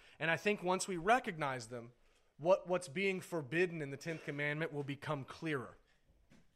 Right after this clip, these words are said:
First, it is not forbidden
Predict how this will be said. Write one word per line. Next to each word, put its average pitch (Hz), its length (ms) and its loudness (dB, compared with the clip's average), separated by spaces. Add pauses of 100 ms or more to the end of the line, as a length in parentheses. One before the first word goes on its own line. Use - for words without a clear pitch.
(440)
First, - 500 -2 (560)
it 196 100 8
is 196 180 2
not 180 360 4
forbidden 175 600 2